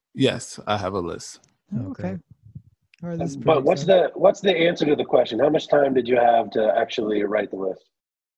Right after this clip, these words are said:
Speaker 1: Oh, probably, like, two weeks.
Speaker 3: See?
Speaker 4: Oh, that's pretty good.
Speaker 2: How much
Speaker 1: Yeah.
Speaker 2: time did you spend writing the list?
Speaker 1: About six minutes. <laughs>
Speaker 4: I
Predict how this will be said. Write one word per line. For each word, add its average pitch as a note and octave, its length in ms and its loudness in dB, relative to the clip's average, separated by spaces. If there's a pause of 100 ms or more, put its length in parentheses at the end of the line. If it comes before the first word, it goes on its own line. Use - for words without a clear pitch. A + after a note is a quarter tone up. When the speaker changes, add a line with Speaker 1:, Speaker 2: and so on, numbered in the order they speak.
(440)
Speaker 1:
Oh, B2 380 0 (140)
probably, D#3 260 4
like, A2 200 0 (260)
two C3 180 2
weeks. B2+ 480 -4 (800)
Speaker 3:
See? B2+ 240 -4
Speaker 4:
Oh, C#3 60 0
that's B2 140 0
pretty E2 200 -12
good. D#3+ 160 -10 (300)
Speaker 2:
How F#3 180 2
much F#3+ 180 0
Speaker 1:
Yeah. - 40 -12
Speaker 2:
time D#3+ 280 0
did C#3 200 0
you C3+ 100 0
spend F#3 560 0 (120)
writing A#2 360 -4
the B2+ 80 -8
list? - 400 -12 (600)
Speaker 1:
About G#2 320 -2
six - 300 -6
minutes. A2+ 540 -6
<laughs> - 60 -10
Speaker 4:
I - 1400 0